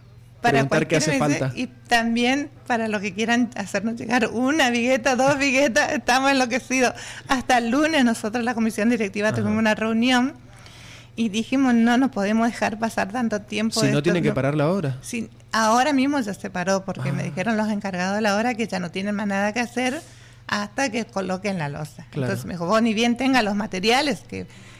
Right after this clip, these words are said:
Speaker 1: que necesitamos", que son estos que te dije, las viguetas, las mallas de hierro y lo-,
Speaker 2: Ajá.
Speaker 1: los ladrillos de Tegopol. Eh, ellos arman todo, ahí avisamos a la muni, trae el hormigón y después recién pueden, este, revocar, poner
Speaker 2: Claro.
Speaker 1: los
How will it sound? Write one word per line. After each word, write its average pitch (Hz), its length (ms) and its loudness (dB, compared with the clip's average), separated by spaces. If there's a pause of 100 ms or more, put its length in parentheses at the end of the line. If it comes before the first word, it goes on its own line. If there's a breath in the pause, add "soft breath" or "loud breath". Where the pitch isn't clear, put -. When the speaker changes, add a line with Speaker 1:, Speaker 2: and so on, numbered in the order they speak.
(160 loud breath)
Speaker 1:
que 208 120 -2
necesitamos", 202 640 -2
que 160 100 -6
son 175 220 -8
estos 190 180 -6
que 180 120 -8
te 170 100 -6
dije, 185 200 -4
las 185 120 -4
viguetas, 175 480 -2
las 165 120 -4
mallas 165 460 -2
de 160 140 -6
hierro 185 340 0
y 170 60 -4
lo-, 165 220 -4 (280 loud breath)
Speaker 2:
Ajá. 143 140 0
Speaker 1:
los 185 180 2
ladrillos 180 480 -4
de 190 80 -4
Tegopol. 226 560 0 (680 loud breath)
Eh, 208 480 0
ellos 220 220 0
arman 220 300 2
todo, 262 340 2
ahí 226 180 2
avisamos 214 540 2
a 220 60 2
la 214 100 -2
muni, 262 360 -2
trae 240 300 2 (200)
el 233 80 -2
hormigón 226 640 0
y 208 120 -6 (320)
después 214 340 -2
recién 254 480 -2 (200)
pueden, 226 460 -2
este, 185 720 -6
revocar, 185 720 0
poner 165 260 -4
Speaker 2:
Claro. 127 120 -2
Speaker 1:
los 170 120 -2